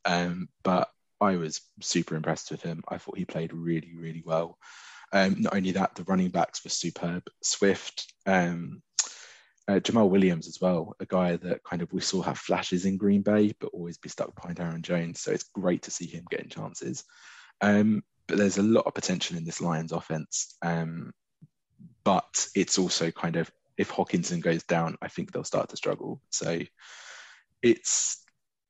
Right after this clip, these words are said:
again, it's one of them where it's a week one, bit of a mental game. Let's see how the next two or three weeks go before properly judging them. But certainly, as we saw with the Texans as well, I think the,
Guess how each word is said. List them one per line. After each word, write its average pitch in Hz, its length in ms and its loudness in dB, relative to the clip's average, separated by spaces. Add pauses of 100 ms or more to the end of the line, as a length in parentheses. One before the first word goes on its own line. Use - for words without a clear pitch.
again, 95 500 4
it's - 180 0
one 113 140 8
of 107 80 8
them 101 260 6
where 90 420 2 (120)
it's - 180 0
a 107 60 6
week 113 320 4
one, 95 320 0 (180)
bit 98 100 8
of 104 80 6
a 101 60 4
mental 90 360 0
game. 85 400 -4 (280)
Let's 92 360 0
see 85 280 2
how 90 240 -2
the 82 100 -6
next - 340 -6
two 90 120 -4
or - 80 -2
three - 220 -2
weeks - 220 -4
go 87 200 -2
before 80 280 -8
properly 92 400 -6
judging - 420 -6
them. - 300 -12
But 82 220 2 (420)
certainly, 92 680 2
as 95 160 -2
we - 80 -6
saw 95 160 -4
with 90 140 0
the - 60 -12
Texans - 460 -6
as 82 140 -14
well, 85 380 -4
I - 80 -10
think 78 300 -8 (140)
the, 98 300 -2